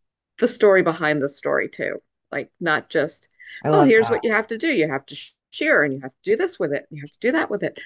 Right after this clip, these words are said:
Speaker 1: Well, then what? What are you doing it for? You're like,
Speaker 2: Mm-hmm.
Speaker 1: "Okay,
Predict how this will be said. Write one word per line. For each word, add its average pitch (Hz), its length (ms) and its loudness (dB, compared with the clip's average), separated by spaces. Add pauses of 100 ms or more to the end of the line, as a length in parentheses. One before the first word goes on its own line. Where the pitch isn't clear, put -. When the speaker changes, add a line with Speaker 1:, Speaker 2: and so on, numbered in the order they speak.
(300)
Speaker 1:
Well, 262 100 -6
then 320 180 6
what? 131 280 2
What 294 160 0
are 320 40 2
you 294 80 4
doing 277 200 0
it 202 120 -8
for? 127 340 0 (380)
You're 214 100 -4
like, 170 120 4
Speaker 2:
Mm-hmm. 196 280 6 (460)
Speaker 1:
"Okay, 226 440 -2